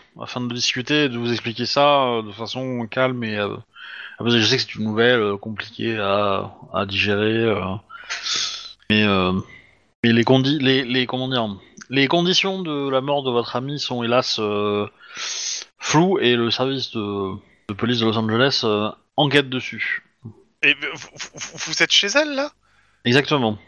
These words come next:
Speaker 1: Et donc, euh, bah, vous
Speaker 2: Eh ben, d-, euh, j-, j'arrive. Je... je suis là dans une dizaine de minutes.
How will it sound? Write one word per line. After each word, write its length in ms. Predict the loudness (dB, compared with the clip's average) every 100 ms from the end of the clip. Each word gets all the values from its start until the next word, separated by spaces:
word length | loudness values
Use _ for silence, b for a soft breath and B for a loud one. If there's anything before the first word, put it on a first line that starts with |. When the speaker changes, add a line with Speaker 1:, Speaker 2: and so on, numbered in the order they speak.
| b b -2
Speaker 1:
Et 60 |
donc, 260 | 2 2 2
euh, 340 | 2 4 2
bah, 200 | 2 2
vous 380 | 0 -2 -4 -4 -6 B B -2
Speaker 2:
Eh 60 |
ben, 100 | 0 0
d-, 120 | 0 -4 -6 -10 -4
euh, 60 | -4
j-, 220 | -2 -4 -2
j'arrive. 480 | 2 2 2 -4 -12
Je... 260 | -8 -6 -4
je 160 | -2 -2
suis 180 | -2
là 120 | 0 0
dans 60 |
une 140 | -2 -8
dizaine 280 | -4 -4
de 80 | -4
minutes. 320 | -8 -8 -14